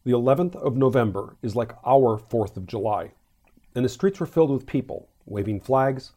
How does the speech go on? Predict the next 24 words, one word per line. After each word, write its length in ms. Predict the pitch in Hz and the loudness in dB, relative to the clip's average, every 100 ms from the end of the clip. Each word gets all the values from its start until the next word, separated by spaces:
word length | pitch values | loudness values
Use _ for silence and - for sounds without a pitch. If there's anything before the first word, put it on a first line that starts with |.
| - | -4
lighting 260 | 101 101 | -2 -2
fireworks, 640 | 92 120 120 117 117 - - _ - | 0 2 4 2 -2 -12 -20 _ -10
and 120 | 101 | -8
singing 380 | - 104 92 87 | -6 -6 -6 -10
songs. 540 | - 90 71 - - _ _ _ _ _ _ _ _ - | -10 -12 -12 -18 -20 _ _ _ _ _ _ _ _ -6
But 120 | 143 | -2
what 160 | 156 | 0
I 100 | 269 | -2
thought 340 | 233 180 175 151 | 0 2 2 2
was 140 | 120 | -2
a 40 | 117 | -2
patriotic 680 | - 143 - 147 127 117 | -4 -4 0 2 2 0
celebration 720 | - 117 98 104 101 - - _ _ _ - - | 0 0 0 -2 -4 -8 -16 _ _ _ -14 -6
was 140 | 123 | -4
actually 500 | 135 - - 170 170 123 | -2 -2 -2 -8 -6 -6
a 60 | |
nationalist 760 | 107 113 151 - 151 143 - - | -4 -4 -4 -4 -2 -2 -6 -8
political 480 | 127 117 117 120 92 | -4 -2 0 -2 -4
demonstration. 800 | 98 95 92 92 76 - 78 - _ _ _ _ _ _ _ 117 | -4 -6 -8 -10 -12 -14 -18 -20 _ _ _ _ _ _ _ -6
And 160 | 131 | -4
this 160 | 254 - | -4 -2
got 160 | - | -2
me 80 | 147 | -2
thinking 540 | 135 135 113 92 85 | -4 -2 -4 -6 -14